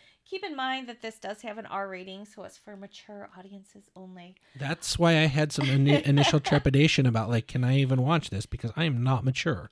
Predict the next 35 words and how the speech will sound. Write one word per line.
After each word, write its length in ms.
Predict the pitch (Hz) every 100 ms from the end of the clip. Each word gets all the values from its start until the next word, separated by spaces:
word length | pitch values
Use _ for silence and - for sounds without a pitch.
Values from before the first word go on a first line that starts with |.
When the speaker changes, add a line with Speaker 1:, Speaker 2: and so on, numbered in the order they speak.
| -
Speaker 1:
So 220 | - 320 311
let's 260 | 320 - -
start 420 | - 262 254 254 -
by, 320 | 240 220 220
uh, 400 | - 202 202 208
the 80 | 208
little 520 | 196 196 196 196 190 -
synopsis 640 | - 214 190 175 - 190 -
for 140 | 202
this. 240 | 185 202 -
So, 120 | 233
stranded 600 | 226 - 262 233 254 285
by 160 | 262 247
a 140 | 240
blizzard, 560 | 233 202 208 190 214 220
a 60 | -
young 400 | 202 202 202 240
woman 380 | 220 208 214 247
is 160 | 240
forced 400 | _ 214 214 -
to 80 | 226
find 320 | 226 220 240
shelter 440 | 254 226 202 - 226
at 140 | 214
a 60 | 214
highway 500 | - 202 208 208 220
rest 340 | 196 196 -
area 400 | 190 185 185 185 196
with 160 | 196
a 20 |
group 300 | 202 - 170
of 100 | 180
strangers. 800 | - - 214 226 220 147 - - _ _ _ _
Discovering 600 | - 208 - 226 233 247
an 80 | 247